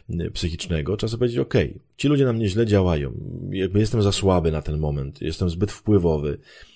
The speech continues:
muszę się jakby o-, oddzielić od nich”. Ale kochani, to ma być tylko jakby lekarstwo, kiedy widzimy, że dzieje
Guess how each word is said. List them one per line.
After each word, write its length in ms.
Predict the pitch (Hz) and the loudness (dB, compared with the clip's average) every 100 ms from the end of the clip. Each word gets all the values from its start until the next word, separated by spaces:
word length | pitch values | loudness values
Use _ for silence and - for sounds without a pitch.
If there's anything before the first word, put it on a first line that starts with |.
| _ - | _ -10
muszę 340 | - 110 117 117 | -2 0 2 0
się 280 | 101 90 80 | 2 0 0
jakby 280 | 87 85 80 | -6 -4 -4
o-, 420 | 76 60 - - 90 | -4 -8 -10 -8 -6
oddzielić 440 | 98 92 90 78 | 0 2 2 0
od 180 | 60 - | -6 -8
nich”. 260 | - - _ _ - - - - | -14 -20 _ _ -20 -20 -18 -8
Ale 140 | 87 90 | 0 2
kochani, 200 | 127 139 | 2 2
to 100 | 147 | 2
ma 80 | 185 | 0
być 140 | 147 | 0
tylko 200 | 151 147 | -2 0
jakby 220 | 135 123 | 0 2
lekarstwo, 520 | 120 113 143 143 - | 0 2 0 0 -4
kiedy 200 | 127 120 | -4 -2
widzimy, 300 | 110 113 139 | -2 -2 0
że 120 | 120 113 | 0 0
dzieje 200 | 143 | 0